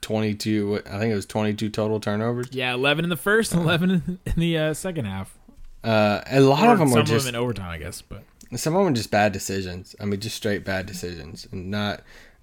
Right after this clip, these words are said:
Speaker 1: um, like, just dumb plays, but just bad decisions on that. It was just a kind of a slower start, but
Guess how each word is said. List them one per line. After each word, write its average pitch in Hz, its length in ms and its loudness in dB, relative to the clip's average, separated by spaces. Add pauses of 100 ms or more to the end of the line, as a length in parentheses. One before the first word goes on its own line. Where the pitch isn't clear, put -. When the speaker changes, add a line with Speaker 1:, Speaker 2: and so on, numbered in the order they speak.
Speaker 1:
um, 95 520 -6 (680)
like, 95 300 -4
just 95 200 -8
dumb 95 240 -2
plays, 101 440 -2
but 92 340 -6 (460)
just 143 180 0
bad 151 200 8
decisions 123 480 2
on 113 180 4
that. 117 460 4 (260)
It 127 120 0
was 127 140 4
just 151 220 4
a 110 240 4 (260)
kind 147 200 0
of 151 80 0
a 151 60 0
slower 156 360 4
start, 139 720 4
but 110 360 2